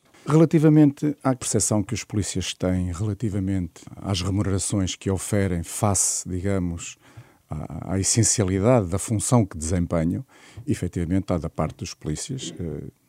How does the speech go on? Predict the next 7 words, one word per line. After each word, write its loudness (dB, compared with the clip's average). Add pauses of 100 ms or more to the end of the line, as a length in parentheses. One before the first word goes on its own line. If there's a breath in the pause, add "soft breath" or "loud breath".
um, -6
uma -2
percepção -2
de -6
justiça, 0 (440 loud breath)
injustiça 8
relativa, 0